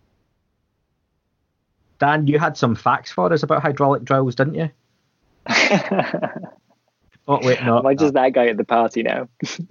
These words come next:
Speaker 1: Y-, y-, yeah, you have to be.
Speaker 2: Facts.
Speaker 1: Really random.
Speaker 2: <laughs>
Speaker 1: Yeah. Did you know the hydraulic drill was actually invented in eighteen fifty-two by a monk?
Speaker 2: I can try and make some up if I don't know. Yeah, I can go for things like that.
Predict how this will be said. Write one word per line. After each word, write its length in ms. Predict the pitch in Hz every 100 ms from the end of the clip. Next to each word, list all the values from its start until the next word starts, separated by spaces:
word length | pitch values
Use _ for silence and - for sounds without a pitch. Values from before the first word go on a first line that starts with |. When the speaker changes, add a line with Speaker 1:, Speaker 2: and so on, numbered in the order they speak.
| _ _ _ -
Speaker 1:
Y-, 60 | 131
y-, 160 | 135
yeah, 180 | 123 123
you 120 | 113
have 240 | 110 117 113
to 100 | 131
be. 220 | 127 127
Speaker 2:
Facts. 180 | - 117
Speaker 1:
Really 220 | 120 117
random. 400 | 110 104 110 113
Speaker 2:
<laughs> 100 | 110 160 - - _ _ _ _ _ -
Speaker 1:
Yeah. 120 | 113 110
Did 160 | 117
you 60 | 135
know 120 | 175
the 80 | 180
hydraulic 480 | 135 113 117 110 101
drill 260 | - 117 131
was 200 | 98 113
actually 280 | 110 - 110
invented 520 | 101 104 123 131 110
in 180 | 101 104
eighteen 320 | 120 117 117
fifty-two 640 | 107 113 - 107 - 117 113
by 140 | 110
a 100 | 101
monk? 320 | 110 123 165
Speaker 2:
I 60 | 131
can 240 | - -
try 100 | 131
and 100 | 156
make 140 | 135 104
some 180 | - 98
up 160 | 110 -
if 80 |
I 100 | 95
don't 180 | - -
know. 200 | - -
Yeah, 240 | - 113 - - -
I 80 | -
can 160 | -
go 120 | 104 101
for 80 | -
things 200 | - -
like 140 | 52
that. 240 | - -